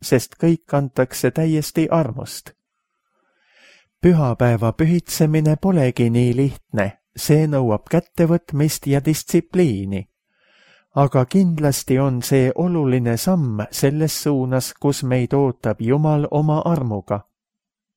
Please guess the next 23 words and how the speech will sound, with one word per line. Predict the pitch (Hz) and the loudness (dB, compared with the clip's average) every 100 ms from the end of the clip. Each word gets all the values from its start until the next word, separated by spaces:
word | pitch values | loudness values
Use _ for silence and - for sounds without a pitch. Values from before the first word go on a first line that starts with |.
| _ _ _ _ _ _ _ _ - | _ _ _ _ _ _ _ _ 0
Loen | 151 143 127 | 2 2 0
kolmanda | 127 165 156 131 120 120 | -2 -2 0 -2 -2 -2
Moosese | 139 160 151 123 117 131 | 0 -2 -2 -2 -2 -2
raamatu | 165 170 147 131 139 127 | 0 0 -2 -2 -4 0
kahekümne | 165 147 117 120 113 113 | 0 0 -2 -4 -4 -4
kolmandast | - 160 127 113 107 110 - | -4 -2 -2 -2 -2 -4 -4
peatükist | 180 180 156 151 - 139 - - | -2 -2 -2 -4 -4 -4 -4 -12
salmid | - 151 143 135 117 - | -6 -2 -2 -2 -4 -2
neli | 139 151 151 - | -2 0 0 -2
ja | 165 160 | -2 0
viis. | 160 110 98 - - _ _ _ _ _ _ _ _ _ _ _ _ _ - | 0 -2 -6 -12 -14 _ _ _ _ _ _ _ _ _ _ _ _ _ -6
„Need | 143 185 185 160 | 2 4 4 2
on | 123 117 - | 0 0 -2
Issanda | 170 170 - 139 120 117 | -4 -4 -2 -2 0 0
seatud | 113 160 127 107 - 107 - | 0 0 0 -2 -2 -4 -2
pühad, | 160 165 170 160 - _ _ _ - | -2 0 0 -2 -8 _ _ _ -2
pühad | 175 147 104 - | 0 2 -2 -2
kokkutulekud, | 156 165 - 170 165 156 151 - 160 - | -2 -2 -2 -2 0 0 -2 -2 -4 -4
mis | 156 135 147 | -2 0 0
te | - 135 | 0 0
peate | 139 135 - 110 | 2 2 0 0
välja | 131 170 160 151 | 2 0 0 -2
kuulutama | - 151 147 147 - 139 139 | -2 -2 0 -2 -2 0 0